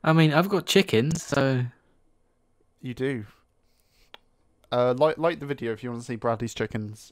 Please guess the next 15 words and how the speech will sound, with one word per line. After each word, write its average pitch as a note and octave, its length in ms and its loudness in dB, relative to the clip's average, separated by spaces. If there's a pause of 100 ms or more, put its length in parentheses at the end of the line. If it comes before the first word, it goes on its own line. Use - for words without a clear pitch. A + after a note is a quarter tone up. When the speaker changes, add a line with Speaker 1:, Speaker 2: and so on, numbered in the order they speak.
Speaker 1:
Yeah, F3 220 8
Speaker 2:
Um, - 60 2
Speaker 1:
I'll F3+ 120 4
show - 180 2
them G2+ 100 2
off. E3+ 300 0
Why C#3+ 120 4
not? F#3 280 -2 (1400)
Can E3+ 180 2
you G#3+ 60 2
get C#3+ 280 -2
a A#2+ 40 -6
harness D#3 400 2
for - 60 -16
chickens? D#3 600 -6